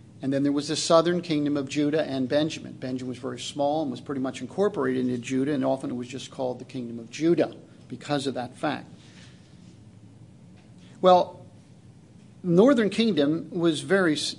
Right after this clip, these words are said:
very evil. Jeroboam set up a rival religion. All the kings after him followed this. God eventually had had it,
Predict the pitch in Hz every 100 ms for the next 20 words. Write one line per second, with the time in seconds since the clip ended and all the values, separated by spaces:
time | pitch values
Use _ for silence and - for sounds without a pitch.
0 | - - 151 143 147 185 - - - -
1 | - - - 151 139 139 143 156 - 135
2 | 131 123 131 135 135 123 127 165 165 175
3 | 175 170 - - - 139 139 127 - 156
4 | 139 147 143 143 123 120 - 160 180 185
5 | 165 180 175 - - - - - 151 143
6 | 131 113 - - - - - - - 123
7 | 175 190 - 151 143 143 143 - 131 127
8 | - 147 165 175